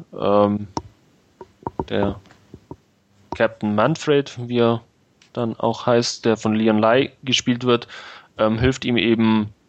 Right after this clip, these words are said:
da dieses Telefon zu finden, und die beiden, ähm, arbeiten von nun an ein bisschen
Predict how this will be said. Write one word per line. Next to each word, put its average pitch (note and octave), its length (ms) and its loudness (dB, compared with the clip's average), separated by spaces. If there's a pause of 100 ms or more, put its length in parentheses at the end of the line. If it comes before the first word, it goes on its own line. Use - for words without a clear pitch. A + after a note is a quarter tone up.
(1200)
da G#2 400 2
dieses G#2+ 640 -2
Telefon C#3+ 500 0
zu C3 120 0
finden, B2+ 540 0
und A2+ 840 0 (180)
die A#2 80 0
beiden, A2+ 560 2 (800)
ähm, G#2+ 300 0
arbeiten A#2 360 0
von A2 400 0
nun B2 180 2
an A#2 180 4
ein A2+ 100 0
bisschen A2+ 460 0